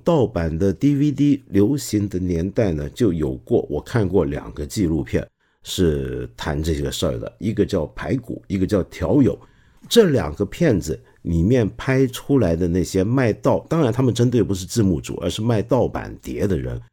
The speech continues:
你会发现那些卖盗版碟的人啊，他们那种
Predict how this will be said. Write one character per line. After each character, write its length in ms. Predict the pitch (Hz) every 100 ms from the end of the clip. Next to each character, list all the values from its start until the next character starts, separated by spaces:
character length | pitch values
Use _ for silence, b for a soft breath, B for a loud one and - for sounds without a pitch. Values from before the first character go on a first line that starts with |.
| _ _
你 100 | 139
会 160 | 156 214
发 280 | - 190 190
现 280 | - 185
那 80 | 156
些 180 | 151 165
卖 240 | 170 175
盗 300 | 135 - 196
版 260 | 95 71 62
碟 200 | 71 71
的 100 | 82
人 260 | 71 65 71
啊， 160 | 57 - _ -
他 160 | 139
们 120 | 135
那 120 | 117 107
种 400 | 82 71 62